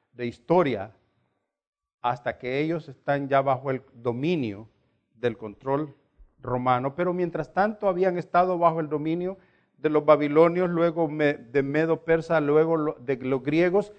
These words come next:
y últimamente los romanos. Cuando Jesús nace, ellos están bajo el yugo romano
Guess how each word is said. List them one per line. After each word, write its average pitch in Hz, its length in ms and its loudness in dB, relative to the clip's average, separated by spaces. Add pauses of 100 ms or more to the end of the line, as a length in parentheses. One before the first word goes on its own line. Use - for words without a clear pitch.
(260)
y 147 160 -4
últimamente 160 640 -2
los 156 120 -4
romanos. 156 460 -2
Cuando 165 280 4
Jesús 165 320 -4
nace, 170 480 2
ellos 160 300 -6
están 202 360 0
bajo 165 200 -2
el 123 140 -4
yugo 185 300 0
romano 143 500 -2